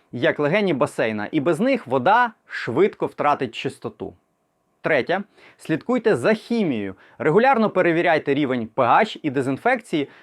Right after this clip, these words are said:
Це запорука безпеки і для шкіри, і для обладнання. Четверта. Налаштуйте постійну температуру. Дешевше підтримувати тепло, ніж щоразу гріти воду з нуля.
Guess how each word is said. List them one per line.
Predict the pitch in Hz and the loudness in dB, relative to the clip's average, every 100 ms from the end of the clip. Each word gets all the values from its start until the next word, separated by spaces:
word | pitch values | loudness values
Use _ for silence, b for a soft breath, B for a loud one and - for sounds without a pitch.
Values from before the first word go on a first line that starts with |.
| B | B
Це | 175 | -2
запорука | 151 - 170 220 | -2 0 0 2
безпеки | 147 143 - 247 262 208 - | 0 0 0 0 2 -2 -2
і | 208 | -4
для | 190 180 | 0 -2
шкіри, | - 160 123 101 b b - | -2 -2 -2 -2 b b -4
і | 254 | -2
для | 190 180 | 0 2
обладнання. | 170 147 143 131 117 95 87 _ _ _ _ _ | 2 0 -2 0 -2 -4 -10 _ _ _ _ _
Четверта. | - 226 180 139 - 95 98 b b | -4 -2 2 2 0 -10 -14 b b
Налаштуйте | 131 156 214 214 - - 226 220 151 | -4 2 4 4 0 -2 -2 0 -2
постійну | - 185 - - 226 220 214 | 0 -2 -2 -4 0 0 0
температуру. | 190 160 160 156 143 110 90 - b b b | 0 0 0 0 -2 -2 -6 -12 b b b
Дешевше | 104 190 - 240 220 - | 0 2 4 2 2 0
підтримувати | 135 151 170 170 147 143 120 | -6 -2 0 0 0 0 -2
тепло, | - 113 135 220 269 - | -6 -4 2 4 2 -2
ніж | 127 165 196 | -6 -2 -2
щоразу | - 139 147 226 175 | 0 0 2 2 2
гріти | 123 156 - | -2 -2 -2
воду | 117 156 135 | -2 -2 -2
з | 113 | -4
нуля. | 135 147 104 | -2 0 -2